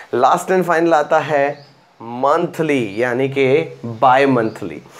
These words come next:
Bi-monthly का द्विमासिक बोल सकते हैं, या फिर दो मास में एक बार होने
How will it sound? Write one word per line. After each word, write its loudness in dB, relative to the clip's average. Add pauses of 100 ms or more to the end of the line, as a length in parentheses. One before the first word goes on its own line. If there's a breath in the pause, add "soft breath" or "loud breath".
(340 loud breath)
Bi-monthly 2
का 2
द्विमासिक -4
बोल 2
सकते -4
हैं, -6
या 4
फिर 0
दो 2
मास 0
में -2
एक 2
बार 0
होने -2